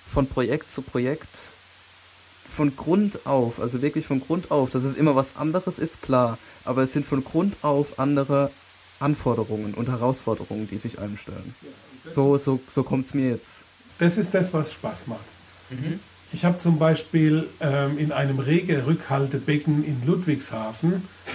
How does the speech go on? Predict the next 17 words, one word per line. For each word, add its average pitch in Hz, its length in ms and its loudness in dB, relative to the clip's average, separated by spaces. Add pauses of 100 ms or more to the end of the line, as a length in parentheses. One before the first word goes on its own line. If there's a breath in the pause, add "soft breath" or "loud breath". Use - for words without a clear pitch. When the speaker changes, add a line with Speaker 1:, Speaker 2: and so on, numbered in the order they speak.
(220 loud breath)
Speaker 2:
eine 143 240 2
Tanzperformance 156 920 4
einer 147 220 2
Budo-Tanzgruppe, 127 1000 -2
Alexander 127 520 -2
Speaker 1:
Das - 120 -4
ist, 160 140 6
Speaker 2:
Peschko. 147 180 4
Speaker 1:
das 143 140 4
brauchen 131 180 2
wir 131 60 2
noch 127 160 -2
mal, 110 120 -4
ein 113 160 -6
Regen-Rückhaltebecken? 151 1300 -8
Speaker 2:
Ein 147 140 4
Regen-Rückhaltebecken? 170 1500 2